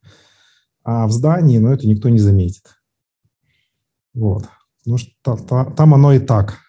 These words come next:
колеблется с-, довольно сильно. Соответственно, э, мы переключились, э, на управление холодом в зданиях, интеллектуальное управление холодом в зданиях. <clears throat> Почему, а, именно холодом?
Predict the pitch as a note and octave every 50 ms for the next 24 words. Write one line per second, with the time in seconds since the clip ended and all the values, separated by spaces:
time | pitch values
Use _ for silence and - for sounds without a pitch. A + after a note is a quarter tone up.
0 | _ _ _ - G#2+ G#2+ G#2+ F#2+ F#2+ F#2+ F#2+ - - G2 F#2 F2+ - - - G#2+
1 | G2 F#2+ F#2+ F#2 F#2 F#2 F2+ - - G#2 - - A2 A2+ - _ _ _ _ _
2 | _ - - - - - - - - _ _ _ _ _ _ - - D#3+ D#3+ G#3+
3 | B3+ C4 C4 - A#3 G#3+ F#3 F3 E3 D#3 D#3+ D#3+ - - - E3 D#3 D#3 D3+ D3+
4 | D3+ D#3 F3+ G#3+ B3 B3 A3 - D#3 D3 D3+ D3+ D3 B2 - G3 F#3+ E3+ D#3 D#3
5 | D#3 - - C3+ C3 B2+ B2+ B2+ B2 B2 B2 B2 B2+ C3 B2+ A#2+ A#2 A2 G#2+ G#2+
6 | G#2 - _ - C#3 C3 - D3 D3 D#3 D#3 D3+ C3 A#2 A2 A2 G#2 - D3+ C3
7 | A#2+ G#2+ A2 A2 G#2+ A2 C3 D3+ F#3 A3+ A#3+ A#3 G#3+ G3 D#3+ D#3 - _ _ _
8 | _ _ _ _ _ _ _ - C#3+ - - C#3 C3 - - D#3 D3+ C3+ B2+ A#2
9 | G#2+ A#2 B2 B2 B2+ C3+ B2+ A#2+ A#2 G#2 - C3 A#2 A2 G#2+ A2 A2 A2+ C3+ D#3
10 | G#3 A#3 A#3 G3+ F#3 D#3 - - _ _ _ _ _ _ _ _ _ _ _ _
11 | _ _ _ _ - - - _ - C4 C#4 C4 A#3 B3+ B3+ A3 G3 A3+ G#3 F3+
12 | C3+ G#2 - - - C#3+ - - F#3+ G#3 A#3 A#3+ A3 E3 D#3 D#3 - _ _ _
13 | _ _ _ _ _ _ D#3 C#3+ D3 D3 D3+ D#3 D3+ D3+ D3 C#3 - - - D#3+
14 | D3+ A#2+ G#2+ G2+ F#2+ G2 G2+ G#2 G#2